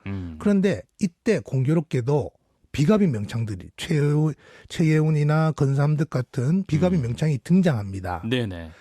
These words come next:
Speaker 2: 그러니까 십팔 세기 이제 초중반의 판소리는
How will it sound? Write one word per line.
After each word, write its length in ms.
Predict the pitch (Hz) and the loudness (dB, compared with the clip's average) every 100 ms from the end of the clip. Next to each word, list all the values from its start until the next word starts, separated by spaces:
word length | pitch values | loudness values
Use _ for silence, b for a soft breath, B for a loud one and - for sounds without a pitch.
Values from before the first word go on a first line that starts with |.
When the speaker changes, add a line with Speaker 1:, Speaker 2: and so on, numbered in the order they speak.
| B B B | B B B
Speaker 2:
그러니까 460 | 151 139 185 139 - b b b b b | -6 2 2 2 -2 b b b b b
십팔 320 | - 226 226 | -2 0 2
세기 280 | 233 208 202 | 2 2 2
이제 240 | 170 160 - | 2 0 -2
초중반의 1400 | - 165 175 170 170 196 214 214 220 208 185 180 180 175 - - | -6 -2 2 4 4 4 4 4 4 4 4 4 2 -2 -6 -4
판소리는 760 | - 175 175 170 160 143 120 | 0 2 2 2 2 0 -6